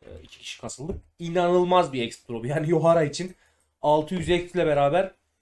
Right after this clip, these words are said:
gerçekten, e, müthiş kasıldı çarımız. Son bir yüzde yetmiş civarı exp'imiz kaldı. Üç aşağı beş yukarı bu sefer ruh iksiri olmadığı için tahminimce bu bir beş saat sürecektir. Altı saat sürecektir diye tahmin ediyorum. Bilgeliğin gücünü alayım.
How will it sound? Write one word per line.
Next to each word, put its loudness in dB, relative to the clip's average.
gerçekten, -4
e, -18
müthiş -8
kasıldı -8
çarımız. -8
Son -2
bir -4
yüzde -2
yetmiş 0
civarı 4
exp'imiz -4
kaldı. 4
Üç -6
aşağı 0
beş -4
yukarı -6
bu -6
sefer -4
ruh -4
iksiri -6
olmadığı -4
için -10
tahminimce 0
bu -4
bir -8
beş 2
saat 2
sürecektir. -8
Altı 0
saat -2
sürecektir -8
diye 0
tahmin -2
ediyorum. -4
Bilgeliğin -2
gücünü 0
alayım. 2